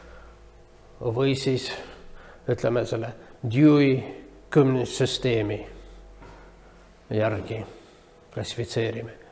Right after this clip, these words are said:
mis on suvaline. Või ütleme, peaaegu suvaline. Või siis täiesti suvaline tähestiku järjekorras.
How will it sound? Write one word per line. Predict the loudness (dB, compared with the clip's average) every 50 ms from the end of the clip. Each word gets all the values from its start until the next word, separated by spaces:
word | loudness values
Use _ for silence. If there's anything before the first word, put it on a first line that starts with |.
| -6 -6
mis | -2 0 0
on | -2 -2 -4 -10 -16 -16 -18 -20 -20 -20 -20 -20 -20 -20 -20 _ -20 -20 -20 -20 -20 _ -12
suvaline. | -6 4 6 6 6 6 0 -4 -4 -6 -10 -14 -16 -18 -18 -20 -20 -20 -20 -20 -20 -20 -20 -20 -20 -20 -20 _ -20 _ _ _
Või | -2 -2 -2
ütleme, | -2 -4 -6 -6
peaaegu | -2 0 2 4 4 2 2 -4
suvaline. | -6 -6 -8 -8 -8 -10 -12 -12 -14 -18 -16 -16 -18 -18 -20 -20 -20 -20 -20 -20 -20 -20 -20 -20 -20 -20 -10 -8
Või | -2 2 4 4 4
siis | 4 4 2 0 0 0 2
täiesti | 4 4 6 6 4 2 0 -4
suvaline | 0 2 2 4 4 2 4 2 0 4
tähestiku | 4 4 4 4 2 0 -2 -8 -6 -4 -2
järjekorras. | -2 -2 -2 -4 -6 -8 -14 -16 -16 -16 -16 -16 -18